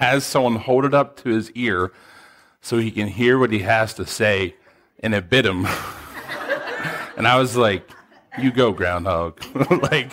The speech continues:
like, I'd bite someone too if they were like, just wouldn't leave me alone. Like, I'm trying to sleep, minding my business, and you people expect me to tell you whether or not the forecast is gonna be better.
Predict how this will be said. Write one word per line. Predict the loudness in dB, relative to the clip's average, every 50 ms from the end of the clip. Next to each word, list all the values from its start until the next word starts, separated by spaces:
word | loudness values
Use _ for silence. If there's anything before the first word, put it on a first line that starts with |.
| -10 -12 -12 -12 -12 -14 -14 -14 -14 -14 -4 0
like, | 2 4 4
I'd | 4 4 4 4
bite | 4 4 4 4 4
someone | 2 4 4 4 4 2 2
too | 2 4 4 4 4 4 2
if | 2
they | 4 4 4
were | 4 4 4
like, | 4 2 2 0 -2
just | -6 -8 -4
wouldn't | 0 2 2 2 2 2
leave | 2 2 2 4
me | 4 2 2
alone. | 2 2 2 2 2 2 0 -4 -8 -14 -16 -14 -10
Like, | -6 -2 -2
I'm | -2 -2 -2
trying | -2 2 2 4 4 4
to | 2
sleep, | 0 -2 -2 -2 -2 -2 -2 -4 -8
minding | -2 2 2 4 4 4
my | 4 2
business, | 2 2 0 0 0 0 0 0 0 0 -4 -10 -14 -18 -20 -20 -20 -20 -20 -12 -8
and | -4 -2 0 0
you | 0 0
people | -2 -4 -4 0 2 2 4 2 2 -2 -8 -20 -20 -20 _
expect | -18 -2 0 2 2 2 0 0
me | -2
to | -2 -2
tell | -2 0 0 2 2
you | 2 4 4
whether | 4 2 2
or | 2
not | 2 2 2 2 0
the | -6
forecast | -6 -2 0 0 0 0 -4 -4 -4 -4 -4 -6 -10 -12
is | -14 -10
gonna | -10 -8 -8 -8
be | -8 -6
better. | -2 -2 -2 -2 -2 -8 -18